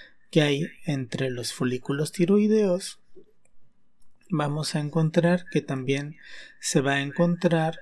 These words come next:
un segundo tipo de células secretoras. Vamos a buscar, por ejemplo, en esta región. Entonces vamos a buscar. Vamos a buscar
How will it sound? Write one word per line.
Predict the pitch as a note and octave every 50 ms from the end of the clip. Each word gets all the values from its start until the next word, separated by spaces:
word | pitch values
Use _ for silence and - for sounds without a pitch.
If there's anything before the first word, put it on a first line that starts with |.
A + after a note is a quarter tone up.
| -
un | - - E3+ D#3+
segundo | D#3+ - D#3+ C#3+ C#3+ D#3 D#3 D#3 D3 D#3 D#3 -
tipo | - D#3+ D3 D3 - - G#3+ A#3+ B3 - - _ - -
de | - D#3 D3 C#3
células | - - - C#3 C3 C#3 C#3 C#3 C#3+ D3 C#3+ - - -
secretoras. | - - - - - - A#2+ B2+ B2 A#2+ - B2 - - - - - - - - - - - - - _ - - - - - - - - - - - -
Vamos | F#3 E3 F3+ F#3+ F3+ -
a | F#3
buscar, | D#3 D3+ C#3+ - - - - D#3 D3+ D3 D#3 - -
por | - E3 C#3 C#3+
ejemplo, | C3 - - - D#3+ D#3 D#3+ E3 D#3+ D#3+ - - F3 E3 F3 F3 F3 F3 F3 F3+ F#3 A3 - - - - - - - -
en | - D#3+ D#3
esta | D3+ C#3 - - - D#3
región. | - C#3+ B2+ - - E3 C3 C3 C3 C#3 - - - - - - - - - _ - - - - -
Entonces | - G3 F#3 F3+ - G3 F#3 F#3+ F#3 - - G#3 G#3 G3 - - -
vamos | G3 G3 F#3 F3+ F3+ F3 F3+ F#3+ G3 F3+ - - - - -
a | - F#3+ G3 G3 G3 G3 F#3+ F#3+ F3+ - - - - -
buscar. | E3+ D#3+ - - - - - - - - - - - - - - - _ - - - - - - - - _ - - - - - - - - _ - -
Vamos | - - - - C#3+ D3 D3 C3+ -
a | C3+
buscar | B2+ C3+ C3 - - D#3+ E3 F#3+ A3 -